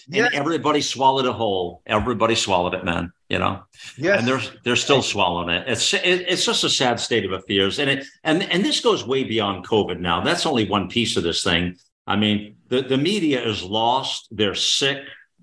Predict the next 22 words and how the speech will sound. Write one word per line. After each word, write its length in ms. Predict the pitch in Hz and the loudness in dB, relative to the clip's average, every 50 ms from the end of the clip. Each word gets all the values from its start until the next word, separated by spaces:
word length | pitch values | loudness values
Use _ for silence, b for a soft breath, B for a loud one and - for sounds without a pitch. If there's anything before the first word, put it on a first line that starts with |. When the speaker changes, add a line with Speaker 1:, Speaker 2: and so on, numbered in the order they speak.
| _ _ - | _ _ -2
Speaker 1:
Uh, 360 | 87 87 87 87 92 - - | 0 2 2 2 0 -2 0
it's, 420 | - 131 110 - - - - - - - | 0 0 2 2 0 -2 -4 -6 -4 -4
it's 200 | 131 123 - - | -2 -2 0 4
awful. 500 | 127 156 208 - - - 78 71 69 - - | 6 6 6 4 2 -2 -4 -4 -6 -4 -2
And 140 | 117 107 110 | 0 2 2
these 240 | 113 104 95 95 | 0 0 -2 -2
media 320 | 113 135 156 156 147 123 117 120 | 0 0 0 2 2 0 0 0
groups 340 | 123 127 127 139 131 - - | 0 0 0 0 0 -2 -2
are 60 | 117 | -2
trying 320 | 110 - 131 135 131 127 | -2 0 2 2 2 2
to 120 | 107 113 - | 0 -2 -2
come 200 | - - 120 120 | -2 0 2 4
after 260 | 123 127 123 - 120 | 4 4 2 0 -2
us 300 | 120 117 117 117 110 110 | 0 2 2 2 2 0
and 80 | 104 98 | -2 -2
accost 480 | 95 - 117 113 113 110 - - - | -2 -2 0 0 2 0 -2 -2 0
us 320 | 120 113 117 113 104 - - | 0 2 2 0 -2 -4 -4
for 200 | - 104 98 98 | -2 0 0 2
the 80 | 98 95 | 2 2
work 280 | 98 113 113 107 - | 2 0 0 0 -2
we're 160 | 107 104 98 | -2 -2 0
doing 500 | 90 - 113 110 107 98 92 95 98 95 | 0 2 2 2 2 2 0 -2 -4 -6